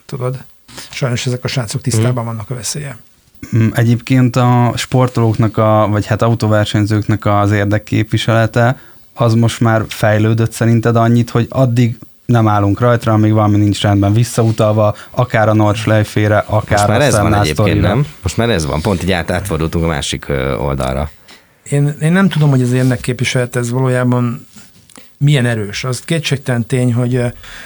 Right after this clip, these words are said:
Speaker 1: hogy a Forma egyben, a technikai sportok él-,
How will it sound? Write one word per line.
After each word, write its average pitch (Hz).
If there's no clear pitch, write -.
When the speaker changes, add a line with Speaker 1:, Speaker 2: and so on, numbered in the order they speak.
Speaker 1:
hogy 123
a 123
Forma 147
egyben, 131
a 117
technikai 123
sportok 123
él-, 131